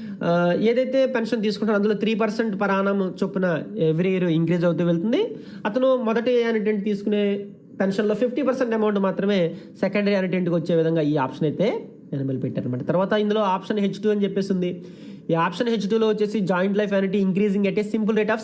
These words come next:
six percent per annum with a provision of fifty percent annuity to secondary annuitant to death to the permanent annuitant. అంటే ఈ ఆప్షన్ కనుక మీరు ఎంచుకున్నప్పుడు మీకు నలభై తొమ్మిది వేల నాలుగు వందల రూపాయల పెన్షన్ అయితే రావడం జరుగుతుంది. ఇది మీకు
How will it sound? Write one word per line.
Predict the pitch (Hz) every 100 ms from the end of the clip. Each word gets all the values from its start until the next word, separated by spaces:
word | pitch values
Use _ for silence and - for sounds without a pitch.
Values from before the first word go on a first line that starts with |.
| -
six | 233 -
percent | 190 226 226
per | 190 160 147
annum | 123 - - - - - 208
with | 196
a | 247
provision | 220 226 233
of | 233 233
fifty | 196 254 247
percent | 226 214 226
annuity | 202 - 196 185 196
to | 202 226
secondary | 226 175 185 185
annuitant | 175 165 180 170
to | 160
death | 156 151 175
to | 160 151
the | 190 240 - - -
permanent | 147 151 147 147
annuitant. | 151 - 139 123 127 107 - - - 165
అంటే | 220
ఈ |
ఆప్షన్ | 202 190 220
కనుక | 214
మీరు | 214 202
ఎంచుకున్నప్పుడు | 196 196 202 196 220 185 - - - 202
మీకు | 196
నలభై | 190 202
తొమ్మిది | 220 220 208
వేల | 208
నాలుగు | 196 196
వందల | 202
రూపాయల | 190 185 180
పెన్షన్ | 170 165
అయితే | 180 165
రావడం | 156 151 151
జరుగుతుంది. | 143 151 170 403 - - - -
ఇది | 202 220 214
మీకు | 208 202 202 202 202 196